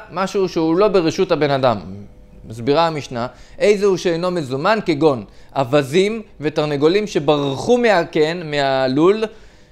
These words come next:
שקיננו בפרדס", ככה במקום, אה, ציבורי,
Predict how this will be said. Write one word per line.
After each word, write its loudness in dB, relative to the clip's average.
שקיננו 0
בפרדס", -2
ככה 2
במקום, 2
אה, -4
ציבורי, 4